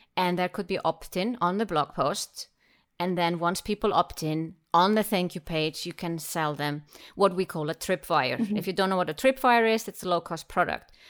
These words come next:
Speaker 1: But actually, you know, you always have to test. So what you found, what was the funnel that you actually kind of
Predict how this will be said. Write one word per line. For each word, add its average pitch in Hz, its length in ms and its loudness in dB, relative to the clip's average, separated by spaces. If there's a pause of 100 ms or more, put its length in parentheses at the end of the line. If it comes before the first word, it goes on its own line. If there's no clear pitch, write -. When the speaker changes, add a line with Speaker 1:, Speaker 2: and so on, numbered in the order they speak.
(400)
Speaker 1:
But 202 240 4
actually, 208 840 4
you 240 100 2
know, 175 260 4
you 226 100 4
always 294 180 6
have 240 140 2
to 185 80 -2
test. - 480 -4
So 196 220 2
what 247 300 2
you 294 100 2
found, 185 440 4 (120)
what 247 280 2
was 403 160 2
the 247 100 -6
funnel 233 320 4
that 190 140 0
you 185 140 -2
actually 190 440 0
kind 170 260 -2
of 170 160 -4